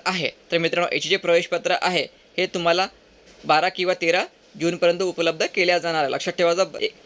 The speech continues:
मैदानी चाचणीच्या पाच सहा दिवस अगोदर तुम्हाला प्रवेशपत्र हे उपलब्ध केल्या जाईल आणि त्याबाबतचा टेक्स्ट मेसेज किंवा ईमेल पण तुम्हाला येऊन जाईल. तर लक्षात ठेवायचं मित्रांनो, सर्वात अगोदर तुमची एसआरपीएफ गटाची मैदानी चाचणी या ठिकाणी घेतल्या जाणार आहे आणि एकोणीस जूनपासून तुमच्या मैदानी चाचणीला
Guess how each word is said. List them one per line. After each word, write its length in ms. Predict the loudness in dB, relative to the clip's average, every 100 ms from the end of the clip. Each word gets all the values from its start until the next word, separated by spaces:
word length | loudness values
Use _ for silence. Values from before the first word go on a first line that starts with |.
| -10
मैदानी 340 | -2 2 2 0
चाचणीच्या 360 | -4 -4 -4 -4
पाच 280 | -2 -2 0
सहा 120 | 0
दिवस 240 | -2 -2
अगोदर 280 | -2 0 0 -2
तुम्हाला 200 | -2 -2
प्रवेशपत्र 520 | 0 0 0 -2 0
हे 60 | -2
उपलब्ध 360 | -2 -2 -2 -2
केल्या 260 | 0 0
जाईल 160 | 0 -6 -10 -16
आणि 100 | -8 -2
त्याबाबतचा 440 | 0 0 -2 -2 -2
टेक्स्ट 220 | -2 -2
मेसेज 260 | -2 -2 -2
किंवा 180 | 0 0
ईमेल 280 | 0 -2 -2
पण 220 | -2 -2
तुम्हाला 240 | -2 0 2
येऊन 320 | 2 0 -2
जाईल. 160 | -6 -4 2
तर 60 |
लक्षात 300 | 4 4 4
ठेवायचं 260 | 4 2 2
मित्रांनो, 340 | 0 0 0
सर्वात 300 | 0 2 4 4
अगोदर 360 | 0 -2 -4
तुमची 200 | -4 -4
एसआरपीएफ 420 | -4 0 0 0 2
गटाची 260 | 2 0
मैदानी 340 | 0 2 2 0
चाचणी 240 | -4 -2
या 80 | -2
ठिकाणी 240 | -2 -4 -6 -14 -8
घेतल्या 280 | -6 2 4
जाणार 260 | 4 2 2
आहे 200 | 0 0 -2
आणि 100 | -2
एकोणीस 320 | -2 -2 -2 0
जूनपासून 420 | 0 2 0 -2
तुमच्या 200 | -2 0
मैदानी 320 | 2 2 2
चाचणीला 340 | -2 -4 -4